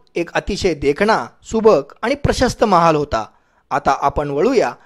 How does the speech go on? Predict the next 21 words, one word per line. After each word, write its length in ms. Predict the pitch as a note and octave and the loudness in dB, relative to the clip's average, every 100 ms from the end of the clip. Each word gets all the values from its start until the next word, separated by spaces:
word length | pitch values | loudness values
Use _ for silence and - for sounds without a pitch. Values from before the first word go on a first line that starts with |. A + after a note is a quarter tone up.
| _ | _
या 120 | A3 A#3 | 0 0
संपूर्ण 540 | - C4 C4 E4 D#4 | 0 -4 2 2 2
मोहिमेच्या 680 | C#4+ F#3 A3 C4+ C4 D#3+ C#3+ | 0 -2 -2 -2 -2 -2 -2
प्लॅनिंग 680 | - _ G#3 G#3 A#3+ D#3 C#3+ _ _ _ | -8 _ 0 0 0 -4 -10 _ _ _
म्हणजे 240 | F#3 G#3 - | -4 -4 -4
आराखड्याकडं. 680 | C#3+ D#3 E3 E3+ D3 C3 G#2+ G2 _ _ _ _ | 0 2 2 0 -4 -4 -10 -12 _ _ _ _
शाहिस्ते 400 | - E3 E3 A3 | -2 -2 2 0
खानाच्या 360 | F3+ F#3+ G3 A3+ A3 | 0 -4 2 0 0
फजितीच्या 420 | D#3 E3 F3 E3+ | -8 -8 -6 -2
कथा 460 | F#3 G3 F#3+ G#3+ C3 - _ | -2 -2 0 2 0 -6 _
किंवा 200 | A3+ C4 | -2 -2
पोवाडे 540 | - - G3 G#3+ A3+ B3+ | 0 6 8 8 6 4
ऐकून 400 | F#3 F#3 A3+ G3 | 2 -2 -2 -2
वाटतं 540 | C3+ C#3+ _ F#3+ A2+ - _ A#3 | -2 -2 _ -4 -4 -10 _ -8
तसं 140 | D4 | -6
पुण्यामध्ये 600 | D4+ - B3+ C#4+ C#4+ C#4+ | -4 -2 0 0 0 -2
घुसणं 520 | A#3 F3+ - C#4 F#3 D3+ _ G#3+ | -2 -6 -4 -2 -2 -4 _ 0
एवढं 280 | A3+ B3 | 2 2
सोपं 380 | A#3+ F3+ - D3+ | 2 -2 -4 -6
नव्हतं. 360 | C3 B2 G#2 G2 _ _ _ _ | -6 -8 -8 -12 _ _ _ _
पुण्याला 480 | D3 D3 F3+ A3 C3+ | -8 -2 2 2 2